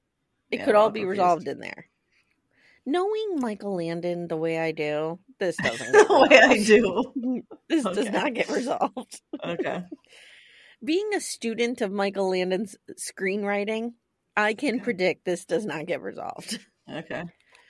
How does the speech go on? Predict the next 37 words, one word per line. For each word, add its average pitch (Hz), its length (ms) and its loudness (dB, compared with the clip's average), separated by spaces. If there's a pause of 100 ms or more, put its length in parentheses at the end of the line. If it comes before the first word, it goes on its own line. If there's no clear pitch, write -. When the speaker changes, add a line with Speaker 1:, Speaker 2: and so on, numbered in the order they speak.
(300)
Speaker 1:
All 262 80 4
right, 214 180 0
Jenny. 185 300 -4
So 196 440 2
whose 466 220 2
fault 190 300 2
is 170 160 -6
this? - 480 -4 (240)
Speaker 2:
This 240 160 -6
is 294 140 -8
Hester 254 300 -4
Sue's 135 260 -8
fault. 127 360 -6 (960)
Speaker 1:
Hester 277 340 -10
Sue's 339 320 -4
fault. 143 380 -6 (480)
I 294 80 -2
have 440 260 -6
that 466 160 2
as 339 100 -4
Joe 285 240 -2
Kagan's 190 440 -4
fault. 139 260 -4
I - 80 0
think 359 220 -4
he 349 80 -2
comes 311 320 -2
in 277 80 0
a 208 100 0
little 170 160 0
hot. 151 440 -2
<laughs> - 100 -16
He 269 360 0
needs 294 320 2
to, 208 100 -2
Speaker 2:
I 190 200 6
Speaker 1:
like, 285 40 0